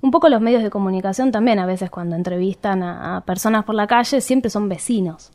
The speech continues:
Y esto los, eh, despolitiza y los vuelve, eh, siempre individuales, ¿no? Como no, no, no miembros de, de un colectivo político, eh, sino, eh, individuales,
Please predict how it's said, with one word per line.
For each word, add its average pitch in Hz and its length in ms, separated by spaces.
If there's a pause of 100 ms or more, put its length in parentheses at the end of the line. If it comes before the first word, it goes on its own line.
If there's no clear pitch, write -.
(140)
Y 240 160
esto 254 280
los, 220 420
eh, 196 260
despolitiza 233 840
y 214 160
los 185 220
vuelve, 214 420 (100)
eh, 180 220
siempre 214 320
individuales, 190 640
¿no? 208 160
Como 190 240
no, 190 260
no, 190 380
no 202 140
miembros 214 440
de, 185 360 (320)
de 196 100
un 190 360
colectivo 196 640
político, 220 960
eh, 180 400
sino, 196 680
eh, 175 460
individuales, 208 1040